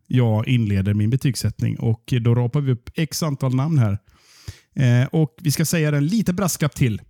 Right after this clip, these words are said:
Eh, det här betygsskalan, eh, är ju inte känsloladdat bara, utan det måste vara någon slags Premier League, eh, fakta bakom, det vill säga i, i konkurrensen, hur står man sig generellt? Så, så ni inte bara tänker, "Vad fan,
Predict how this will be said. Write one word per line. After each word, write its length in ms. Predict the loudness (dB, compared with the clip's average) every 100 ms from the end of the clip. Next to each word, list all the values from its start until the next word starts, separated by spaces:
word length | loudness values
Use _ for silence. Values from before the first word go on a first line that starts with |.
| -4
Eh, 180 | -2 0
det 140 | 0
här 420 | 0 0 0 -4 -6
betygsskalan, 880 | -4 -2 -4 -4 -2 0 0 -2 -2
eh, 80 | -2
är 300 | 0 -2 0
ju 80 | 0
inte 200 | 0 -2
känsloladdat 1120 | 0 0 0 -2 0 0 0 -2 -2 -4 -4
bara, 360 | -4 -2 0
utan 200 | 0 0
det 80 | 0
måste 340 | 0 -2 -2 -2
vara 120 | 0
någon 140 | 0
slags 260 | 0 -4 -2
Premier 240 | 0 2 2
League, 680 | 2 0 0 0 0 0
eh, 40 | -4
fakta 420 | -2 -4 -2 -2
bakom, 320 | 0 0 0
det 60 | 0
vill 60 | 2
säga 260 | 0 0 -4 _ -20 _ _ _
i, 460 | -6 -4 -2 0 0
i 40 |
konkurrensen, 880 | 0 0 0 0 -2 -2 -2 -2 -2
hur 120 | 0
står 220 | -2 -2 -2
man 180 | -2
sig 180 | -2 -4 -2
generellt? 500 | -2 -2 -4 -8 -14
Så, 420 | -6 -2 0 -2 -4 -12 -16
så 160 | -2 0
ni 80 |
inte 160 | 2 0
bara 160 | 0 0
tänker, 220 | 0 -2
"Vad 120 | -2
fan, 280 | -2 -4